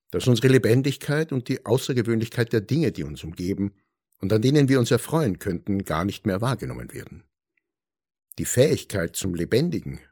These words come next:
verkümmert oder stirbt ganz und gar. Das Außergewöhnliche, so Wilson Schaef weiter, ist dabei nicht etwa kostspielig oder teuer, sondern es sind die einfachen Dinge des Lebens wie ein Spaziergang im Wald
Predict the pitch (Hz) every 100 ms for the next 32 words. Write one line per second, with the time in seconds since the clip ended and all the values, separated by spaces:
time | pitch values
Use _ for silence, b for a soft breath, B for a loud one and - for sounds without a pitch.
0 | _ - 85 - 117 135 - _ 113 117
1 | 117 - 110 - - 98 - 104 - 69
2 | - _ _ _ _ _ _ _ _ _
3 | - 73 - - 147 - 104 76 73 76
4 | 78 - 82 - 90 101 104 - - 107
5 | 92 87 90 101 113 - b b b b
6 | _ 98 - 101 92 110 110 107 - 71
7 | - 113 - - - 123 107 73 - -
8 | - - 113 127 76 - _ _ _ _
9 | _ _ - 92 101 101 104 - 107 110
10 | - 117 117 123 117 117 110 104 104 110
11 | 120 98 78 - 85 76 76 - - -
12 | 110 127 135 117 71 82 -